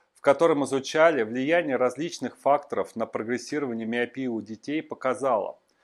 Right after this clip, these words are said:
что поздний отход ко сну является существенным фактором, который увеличивает риск миопии у детей в возрасте от шести до десяти лет.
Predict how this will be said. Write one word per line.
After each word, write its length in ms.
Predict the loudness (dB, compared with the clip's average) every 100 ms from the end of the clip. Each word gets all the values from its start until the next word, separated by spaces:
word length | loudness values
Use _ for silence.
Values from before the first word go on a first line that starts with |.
| _ _
что 180 | -4 -4
поздний 380 | 2 2 4 2
отход 400 | 2 2 -2 0
ко 160 | 0
сну 420 | 2 -2 -6 -6 -10 _ _ _ _
является 400 | 0 4 4 2
существенным 960 | -6 -4 -4 0 2 0 0 -2 -2 -2 4
фактором, 480 | 4 4 0 -2
который 380 | 0 -4 0 0
увеличивает 840 | 0 0 -2 -2 -4 -4 -2 -2 -4
риск 300 | -8 -8 -8
миопии 680 | -4 -4 -6 -8 -4 -4 -4
у 80 | -10
детей 480 | -10 -10 -6 -6 -6
в 80 | -8
возрасте 720 | -4 -4 -4 -8 -8 -10 -8
от 200 | -6 -6
шести 560 | -6 -12 -14 -12 -10 -10
до 300 | -8 -2 -2
десяти 500 | -2 -10 -12 -10 -10
лет. 260 | -8 -10